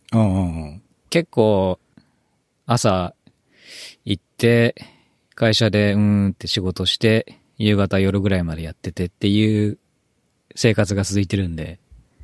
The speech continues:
Speaker 1: うん。
Speaker 2: うん。その、心の余裕があまりない。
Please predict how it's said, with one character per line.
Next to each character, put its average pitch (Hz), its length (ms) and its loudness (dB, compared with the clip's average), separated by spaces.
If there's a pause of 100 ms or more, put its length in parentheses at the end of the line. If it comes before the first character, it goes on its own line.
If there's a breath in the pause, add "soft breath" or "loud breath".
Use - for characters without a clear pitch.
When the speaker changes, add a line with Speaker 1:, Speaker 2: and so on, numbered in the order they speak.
(120)
Speaker 1:
う 98 80 0
ん。 80 180 -2 (300)
Speaker 2:
う 107 40 -4
ん。 92 340 -8 (800)
そ 98 200 -10
の、 85 280 -12 (280)
心 147 340 2
の 135 100 2
余 117 220 4
裕 113 100 2
が - 80 -4
あ - 180 -8
ま 120 80 2
り - 140 -8
な 98 120 -8
い。 - 80 -10